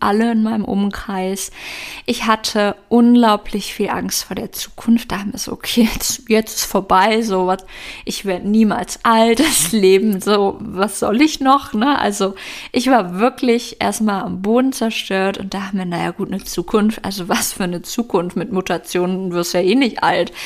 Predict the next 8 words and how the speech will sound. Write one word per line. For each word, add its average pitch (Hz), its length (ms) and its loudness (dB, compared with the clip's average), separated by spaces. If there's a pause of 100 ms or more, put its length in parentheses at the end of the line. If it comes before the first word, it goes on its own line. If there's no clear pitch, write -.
(220)
Also, 226 200 2
ich - 180 -4
hab 190 240 -4
wirklich 196 800 -2
die 226 220 -2
schlimmsten 220 640 0
Gedanken 202 440 0
gefahren 214 600 -4